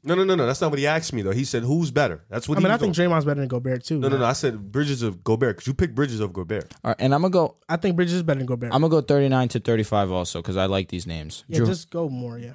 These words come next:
Speaker 3: Jrue Holiday,
Speaker 2: Jrue is better.
Speaker 1: Jrue.
Speaker 3: DeAndre Ayton,
Speaker 2: Miles Bridges.
Speaker 1: Bridges.
Speaker 3: That's a conversation.
Speaker 1: No.
Speaker 3: Sabonis.
Speaker 2: It's not actually.
Speaker 1: I don't
Speaker 2: Miles
Speaker 1: even like
Speaker 2: Bridges.
Speaker 1: Sabonis. I'd say Sabonis.
Speaker 3: Yeah, I would say Sabonis too. DeJounte Murray.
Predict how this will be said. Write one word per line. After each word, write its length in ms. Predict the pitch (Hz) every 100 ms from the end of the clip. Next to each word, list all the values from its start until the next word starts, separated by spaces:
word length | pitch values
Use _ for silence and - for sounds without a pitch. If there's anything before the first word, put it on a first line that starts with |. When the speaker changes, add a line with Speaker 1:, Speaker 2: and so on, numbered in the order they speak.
| -
Speaker 3:
Jrue 160 | 135
Holiday, 440 | 131 110 95 82 80 _ _ _
Speaker 2:
Jrue 200 | 135 147
is 80 | 131
better. 200 | 120 107
Speaker 1:
Jrue. 160 | 92 82 - _ _ _ _ _
Speaker 3:
DeAndre 300 | 117 117 107 104 98
Ayton, 180 | 82 85 - _ _ _ _ _ -
Speaker 2:
Miles 240 | 143 123
Bridges. 420 | 143 117 180 - - _ _ _ _ _ _ - - - - _ _ _ _ - _
Speaker 1:
Bridges. 680 | 92 80 76 76 80 - - _ _ _ _
Speaker 3:
That's 160 | - 104
a 40 |
conversation. 680 | 92 87 82 80 78 104 80 - -
Speaker 1:
No. 60 | 98
Speaker 3:
Sabonis. 280 | 107 104 87
Speaker 2:
It's 200 | - 135
not 220 | 131 123
actually. 520 | 117 - 117 117 123 _ _ -
Speaker 1:
I 40 |
don't 60 | 147
Speaker 2:
Miles 80 | 117
Speaker 1:
even 180 | 139 110
like 60 | -
Speaker 2:
Bridges. 220 | - -
Speaker 1:
Sabonis. 440 | 80 82 82 85
I'd 140 | 90 -
say 100 | 80
Sabonis. 380 | 82 76 78
Speaker 3:
Yeah, 100 | 55
I 20 | -
would 100 | -
say 160 | -
Sabonis 520 | 127 - - - - -
too. 120 | 101 - - -
DeJounte 420 | 123 123 113 113
Murray. 300 | 98 85 80